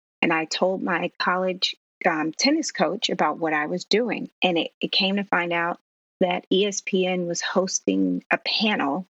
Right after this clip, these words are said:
at my, my alma mater at Howard University. And so my coach essentially recommended me for this panel. And on the panel was Jemele Hill, and then myself and two other women who had graduated from Howard.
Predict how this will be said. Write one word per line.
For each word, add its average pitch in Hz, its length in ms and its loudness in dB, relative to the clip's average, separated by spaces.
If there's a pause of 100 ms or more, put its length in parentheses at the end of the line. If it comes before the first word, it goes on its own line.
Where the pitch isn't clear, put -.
(240)
at 190 200 2
my, 175 360 0
my 170 360 0 (400)
alma 175 200 0
mater 175 340 0
at 170 100 -2
Howard 180 360 0
University. 170 600 -2 (380)
And 196 100 4
so 185 240 2
my 185 180 2
coach - 640 -2 (100)
essentially 185 560 0
recommended 190 600 0
me 185 140 2
for 180 140 -4
this 190 180 -2
panel. 180 440 -2 (380)
And - 120 2
on 185 180 2
the 202 80 0
panel 185 760 0
was 180 260 2
Jemele 180 600 0
Hill, 233 480 2 (300)
and 185 180 4
then 180 240 0
myself 202 680 0 (160)
and 180 280 0 (100)
two 220 300 2
other 180 300 0
women 170 480 0
who 196 160 2
had 175 140 -2
graduated 175 600 0
from 208 120 0
Howard. 233 380 0